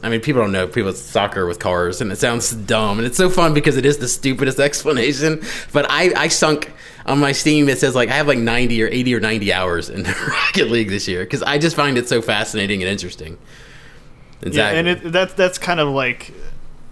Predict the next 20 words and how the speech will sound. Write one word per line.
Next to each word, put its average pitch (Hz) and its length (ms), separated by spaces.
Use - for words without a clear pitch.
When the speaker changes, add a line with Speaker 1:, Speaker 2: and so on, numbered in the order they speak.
Speaker 2:
uh, 139 200
the, 156 440
the 151 120
fact 170 340
that, 143 360
that 135 240
they 135 160
came 139 220
across 135 320
it, 135 100
like, 117 200
kind 135 180
of 123 100
by 113 100
accident 131 680
is 120 240
the, 120 140
the 120 220
piece 131 380
that 117 280